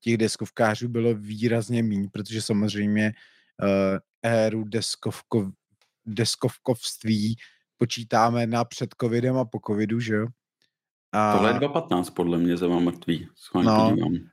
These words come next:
Speaker 1: a právě, že před covidem těch deskovkářů byla podle mě jako tak možná v Čechách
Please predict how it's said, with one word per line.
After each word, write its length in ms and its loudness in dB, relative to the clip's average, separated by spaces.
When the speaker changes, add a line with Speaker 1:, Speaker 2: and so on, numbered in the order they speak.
Speaker 1:
a 140 0
právě, 480 2
že 260 0
před 440 -6
covidem 600 0
těch 180 -4
deskovkářů 680 -2
byla 240 -2
podle 320 -2
mě 140 0
jako 220 -2
tak 200 -2
možná 500 0
v 80 -10
Čechách 460 0